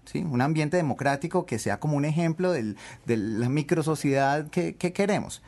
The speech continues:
Pero además de ese ambiente, sí se necesitan unos momentos específicos en donde uno esté aprendiendo, por ejemplo, cómo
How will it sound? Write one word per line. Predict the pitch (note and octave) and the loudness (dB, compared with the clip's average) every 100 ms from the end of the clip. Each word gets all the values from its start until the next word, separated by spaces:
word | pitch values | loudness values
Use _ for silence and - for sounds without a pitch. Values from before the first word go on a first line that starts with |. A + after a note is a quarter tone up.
| - - - - - | -20 -20 -20 -20 -2
Pero | - D3+ D3 - | 2 4 2 0
además | C3 A#2+ A#2 C3+ G3 A#3+ | 0 2 2 0 -2 -2
de | A3+ A3+ G3 | 0 0 0
ese | F3+ F#3 | -2 0
ambiente, | F3+ F#3 F3 A2+ A#2 A3 - - | 0 0 0 0 -2 -4 -6 -10
sí | - - F3 F#3 | -2 2 2 2
se | A#3 | 0
necesitan | A#3 G#3 C3+ C3 B2 E3+ F3 | 0 -2 -2 -2 0 0 0
unos | F3+ F#3+ | 0 2
momentos | F3+ A2+ G#2+ - E3 | 0 0 -2 -4 -6
específicos | E3 - F#2 A#2+ D#3+ - F3+ | -6 -6 -2 -2 -2 -4 -2
en | C3 | -2
donde | G#2+ F#2+ D#2+ | -2 -2 0
uno | G2 C#3+ | -2 -2
esté | E3+ | -2
aprendiendo, | E3+ F#3+ G3 F#3 D3+ G3+ | -2 0 0 -2 -2 -2
por | G#3 E3+ | 0 0
ejemplo, | B2 C#3+ C#3 C#3 F3 F3+ | 0 -2 -2 0 -2 0
cómo | E3 E3+ | 0 0